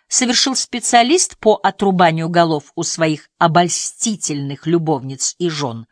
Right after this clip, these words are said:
король Генрих восьмой, который попросту послал подальше папу римского, назначил себя главою церкви, стал преследовать верных Риму католиков, чистить и закрывать монастыри.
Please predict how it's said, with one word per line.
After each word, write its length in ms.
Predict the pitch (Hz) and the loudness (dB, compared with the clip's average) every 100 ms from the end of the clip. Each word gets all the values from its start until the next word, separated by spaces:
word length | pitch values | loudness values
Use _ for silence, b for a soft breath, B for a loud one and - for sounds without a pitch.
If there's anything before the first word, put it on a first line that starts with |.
| _ _ _ - | _ _ _ 0
король 360 | 185 190 320 | 2 4 2
Генрих 460 | 330 190 190 226 - | 2 0 0 0 0
восьмой, 580 | 370 370 220 165 165 - _ _ _ _ _ _ - | 2 2 0 -2 -2 -8 _ _ _ _ _ _ -4
который 300 | 214 208 202 | 0 2 2
попросту 580 | - 320 - 349 - 190 | 4 2 2 0 -2 -2
послал 440 | 180 175 - 156 | -2 -2 2 0
подальше 760 | - 165 160 151 139 135 - 196 | 2 0 2 2 2 -2 -6 -6
папу 400 | - 214 214 214 | -2 -2 0 -4
римского, 600 | 220 214 - - 214 247 _ _ _ _ _ _ | -4 -6 -8 -8 -16 -16 _ _ _ _ _ _
назначил 560 | - 190 196 302 - 175 | 0 2 2 0 0 -4
себя 480 | - 175 156 131 131 | -2 -2 0 0 -2
главою 460 | 135 175 185 202 | 0 0 2 -2
церкви, 560 | 208 - 214 - 214 208 _ _ _ _ _ | -2 -2 -4 -4 -18 -20 _ _ _ _ _
стал 340 | - - 349 392 | -4 0 0 0
преследовать 760 | 208 185 - 180 170 165 - | -2 0 0 0 0 -2 -4
верных 640 | 190 160 180 156 151 147 | -4 2 4 4 -4 -6
Риму 240 | 151 147 135 | -6 -6 -6
католиков, 680 | - 139 - 359 440 - - _ b b | -6 -6 -4 -4 -4 -8 -14 _ b b
чистить 580 | - 539 - - 175 | -6 -2 -2 -2 -4
и 120 | 415 403 | -2 -2
закрывать 560 | 185 - 147 180 - | -4 -4 -2 -2 -4
монастыри. 600 | 135 117 - - 110 170 | -12 -6 -6 -6 -10 -12